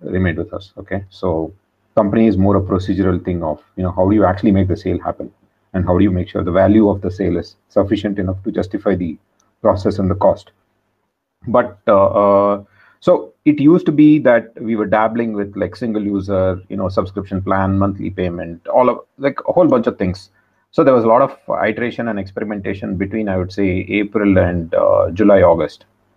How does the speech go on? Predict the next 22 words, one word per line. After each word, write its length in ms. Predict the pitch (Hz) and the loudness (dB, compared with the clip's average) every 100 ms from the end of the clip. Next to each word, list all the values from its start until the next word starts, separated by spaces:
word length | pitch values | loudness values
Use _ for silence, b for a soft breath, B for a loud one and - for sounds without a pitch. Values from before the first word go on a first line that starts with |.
| _ _ _ 92 | _ _ _ -8
Okay. 300 | 95 95 95 b b b _ - | -4 -6 -6 b b b _ 0
During 240 | 113 233 254 | 4 6 6
that 140 | 156 | 4
period, 300 | 135 143 151 | 4 4 4
we 140 | 107 117 | 4 4
learned, 340 | 104 101 101 | 2 0 -2
this 160 | 98 104 | -2 -2
is 140 | 90 | -2
last 280 | 90 92 - | 0 -2 -4
year. 120 | 87 - 101 | -14 -10 -2
During 180 | 170 220 | 2 2
that 140 | - | 2
period, 260 | 131 156 110 | 2 2 2
what 240 | 110 - | 0 0
we 80 | 120 | 0
learned 300 | 110 120 120 | 2 0 0
is, 280 | 123 - _ _ _ _ _ - | -4 -4 _ _ _ _ _ -8
at 140 | - 175 | -4 2
least 300 | 226 233 - - | 2 0 -8 -2
until 460 | 117 131 135 170 151 - | 0 2 2 0 0 -2
end 300 | 123 147 156 | 2 2 2
of, 180 | 139 | 0